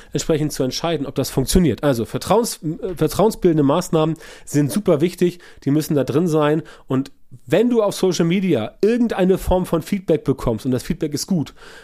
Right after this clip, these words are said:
via Messenger oder irgendwie über die Story oder jemand schreibt dich an, keine Ahnung, mach davon sofort einen Screenshot, sammel das Ganze und nutze das dann später,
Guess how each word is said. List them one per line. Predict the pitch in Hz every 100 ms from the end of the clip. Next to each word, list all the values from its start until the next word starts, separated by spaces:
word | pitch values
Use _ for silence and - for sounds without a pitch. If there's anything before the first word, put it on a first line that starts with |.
| -
via | 135 139 196
Messenger | 175 202 196 170 131 110 170
oder | 160 151 170
irgendwie | 160 147 180
über | 151 156
die | 151
Story | - 190 185
oder | 143
jemand | 135 143 139
schreibt | 147 170 -
dich | -
an, | 156
keine | 131 139
Ahnung, | 170 139 104 - - -
mach | 156
davon | - 165 175 160
sofort | 160 - 247
einen | 220
Screenshot, | - 220 - 170 190 - - -
sammel | 123 175 220
das | 185 151
Ganze | 151 147 - 165 202 - _
und | 147
nutze | 147 185 175
das | 160
dann | - 147
später, | - 185 165 147